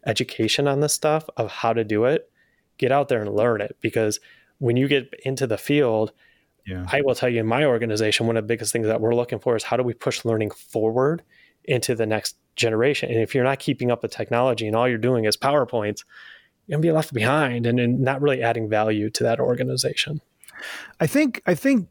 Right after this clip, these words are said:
Speaker 2: so. So yeah, you did hit on, um, I, I wanna circle back to that free idea, because there is a lot of kind of free ways that you can level up a skill set online,
Speaker 1: Yeah.
Speaker 2: which are very useful. Um, but you gotta look at kind of the value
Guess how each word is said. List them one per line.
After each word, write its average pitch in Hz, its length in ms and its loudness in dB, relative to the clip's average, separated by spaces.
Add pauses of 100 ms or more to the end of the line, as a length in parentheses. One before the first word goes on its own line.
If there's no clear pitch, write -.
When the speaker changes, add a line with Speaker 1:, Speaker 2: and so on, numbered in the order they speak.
(120)
Speaker 2:
so. - 200 2
So 185 180 0
yeah, 170 160 4
you 135 160 2
did 214 160 4
hit 180 120 6
on, 135 380 2
um, 104 680 4
I, 127 140 -2
I 147 40 2
wanna 165 180 4
circle 139 220 0
back 135 160 0
to 131 80 0
that 104 140 -2
free 131 400 0
idea, 90 340 -2
because 113 300 0
there 127 120 4
is 170 100 2
a 196 40 2
lot 117 260 4
of 104 240 2 (400)
kind 143 160 2
of 107 120 0
free 247 320 2
ways 135 300 2
that 110 140 -2
you 175 80 2
can 143 160 2
level 117 280 2
up 104 140 0
a - 40 -8
skill 107 260 0
set - 220 -2
online, 98 640 2
Speaker 1:
Yeah. 127 180 0 (120)
Speaker 2:
which 113 120 0
are 113 80 2
very 160 240 2
useful. 98 560 -6
Um, 104 560 2 (540)
but 131 760 -2 (1000)
you 131 140 0
gotta 190 180 2
look 147 240 2
at 135 240 4
kind 143 180 2
of 123 60 2
the 113 80 2
value 143 880 4